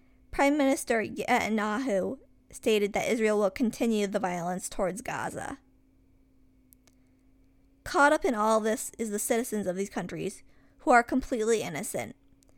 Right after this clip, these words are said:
It was not their choice to be born in a war-torn country. These people are living in a war zone.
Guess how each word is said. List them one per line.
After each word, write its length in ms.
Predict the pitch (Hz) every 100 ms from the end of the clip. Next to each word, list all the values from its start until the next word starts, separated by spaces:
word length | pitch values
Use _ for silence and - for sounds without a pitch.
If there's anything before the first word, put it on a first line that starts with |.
| _ _ _ _ -
It 80 |
was 180 | 254 262
not 220 | 262 269
their 160 | 285 277
choice 380 | - 254 220 -
to 80 | 240
be 60 |
born 420 | 214 202 214 208
in 120 | 202 196
a 60 |
war-torn 540 | 190 190 202 - 208 208
country. 580 | 220 - - - 262 - _ _ _ _ _ _ _ - _
These 200 | 269 302
people 280 | 277 269 220
are 100 | 247
living 300 | 226 214 220
in 100 | 208
a 60 |
war 240 | 196 175 175
zone. 520 | 214 98 98 226 277